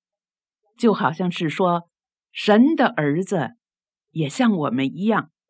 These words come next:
需要救赎。我们为什么不像罗马教的人那样拜玛利亚呢？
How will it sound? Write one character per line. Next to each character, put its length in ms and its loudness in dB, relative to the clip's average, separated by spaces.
需 320 -6
要 220 -2
救 260 -6
赎。 340 -18
我 160 4
们 160 4
为 240 4
什 180 0
么 220 4
不 120 -2
像 220 2
罗 340 4
马 240 2
教 240 2
的 120 -2
人 360 -2
那 120 0
样 240 0
拜 200 0
玛 220 -2
利 140 -6
亚 220 -4
呢？ 200 -4